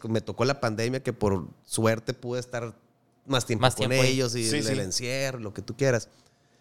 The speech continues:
Speaker 1: Pero ahora con la clínica nueva está enseguida de mi casa.
Speaker 3: Ah, órale.
Speaker 1: Entonces, ah,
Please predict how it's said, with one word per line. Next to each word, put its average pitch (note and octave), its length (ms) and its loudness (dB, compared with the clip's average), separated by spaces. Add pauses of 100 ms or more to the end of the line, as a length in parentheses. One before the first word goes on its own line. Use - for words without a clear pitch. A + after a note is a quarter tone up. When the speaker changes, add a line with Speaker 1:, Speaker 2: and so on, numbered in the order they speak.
(440)
Speaker 1:
Pero B2+ 160 4
ahora D3 200 0
con D3+ 140 -4
la B2+ 80 -2
clínica C#3 340 -6
nueva B2 240 -4
está C#3 600 0
enseguida C3 340 0
de E3+ 60 0
mi D3 80 -6
casa. A3 380 -6 (200)
Speaker 3:
Ah, B2+ 300 4
órale. C#3 220 4
Speaker 1:
Entonces, D#3+ 420 -6
ah, C#3 200 -4